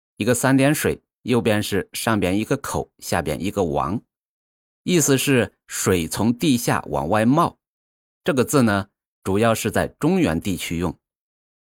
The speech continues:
另外一个盈字就是输盈的盈，指的是容器满了，它的反义词是虚，指容器是空的。那主要呢，在当时的秦国用。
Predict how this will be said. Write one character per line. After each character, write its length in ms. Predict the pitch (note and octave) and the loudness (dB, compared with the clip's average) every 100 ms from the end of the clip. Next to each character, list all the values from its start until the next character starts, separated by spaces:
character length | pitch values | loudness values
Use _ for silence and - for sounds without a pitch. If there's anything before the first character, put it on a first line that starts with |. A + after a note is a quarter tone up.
| _ _ _ _ | _ _ _ _
另 280 | - A3 G#3 | 0 4 4
外 140 | F3 C#3+ | 4 4
一 160 | A#2+ | 4
个 80 | A#2+ | 4
盈 360 | G#2+ F2+ F2+ B2 | 2 2 2 2
字 260 | C3 - _ _ - | 0 -2 _ _ -2
就 160 | A2+ | 0
是 280 | G#2 G#2 F#2 | 2 0 -2
输 340 | - - E3 E3 | -4 -2 2 2
盈 240 | G2 F#2+ | 2 2
的 80 | D3 | 2
盈， 260 | C3+ D#2 B1+ _ _ _ _ _ - | 2 0 -4 _ _ _ _ _ -4
指 140 | A#2+ | 0
的 160 | A#2+ C#3 | 4 4
是 400 | C3+ C3+ A#2 - - | 4 2 2 -2 -4
容 280 | G2+ G#2+ | 0 2
器 200 | - G3 | 2 2
满 280 | D#3 G#2+ C2+ | 4 4 2
了， 300 | A#1 E2+ G2 _ _ _ _ _ _ | -2 -2 -4 _ _ _ _ _ _
它 120 | - D#3+ | -2 2
的 120 | F3 | 2
反 220 | C3+ G#2+ | 2 2
义 120 | B2+ | 2
词 220 | A2+ G2+ | 2 0
是 280 | G2 - F#2 - | -2 -2 -4 -6
虚， 500 | - - A#2+ C3 - _ _ _ _ _ _ | -10 -4 0 0 -2 _ _ _ _ _ _
指 260 | - A#2+ A2 | -2 0 0
容 240 | A2 A2+ D#3 | 0 2 2
器 260 | - D3+ - | 2 -2 -2
是 180 | - | -6
空 320 | - - - E3+ | -4 -2 0 0
的。 200 | - - _ _ _ _ | -2 -6 _ _ _ _
那 140 | - | -8
主 240 | F#2+ - G2 | -6 -2 2
要 180 | A#2 B2 | 4 4
呢， 300 | A2 G#2 - _ | 4 2 -2 _
在 160 | - F#2+ | -2 -2
当 240 | - G#2 | 0 0
时 160 | G#2 F#2 | 0 -2
的 140 | F2+ | -2
秦 440 | E2+ - - D2+ D#3+ | -4 -4 -4 -2 -2
国 200 | E2 D#2+ | 0 -2
用。 200 | E2+ | -2